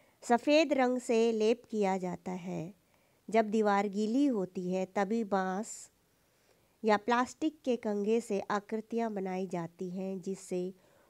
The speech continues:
ऊपर की सफ़ेद मिट्टी हट जाती है। कहीं-कहीं कंघी के स्थान पर उंगलियों का प्रयोग भी किया जाता है। दूसरी विधि में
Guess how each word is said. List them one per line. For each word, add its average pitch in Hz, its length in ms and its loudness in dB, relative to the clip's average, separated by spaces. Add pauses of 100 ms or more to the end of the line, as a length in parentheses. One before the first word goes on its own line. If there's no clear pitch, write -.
(200)
ऊपर 262 460 0
की 196 320 -6
सफ़ेद 220 560 0
मिट्टी 202 420 -4
हट 208 280 -6
जाती 165 420 -8
है। 165 320 -16 (1000)
कहीं-कहीं 262 680 2
कंघी 226 440 0
के 208 240 -4
स्थान 202 420 -6
पर 196 220 -4
उंगलियों 214 460 -2
का 202 120 -6
प्रयोग 196 460 -4
भी 185 120 -6
किया 180 320 -8
जाता 175 300 -10
है। 175 300 -12 (1000)
दूसरी 262 400 0
विधि 254 360 0
में 247 380 0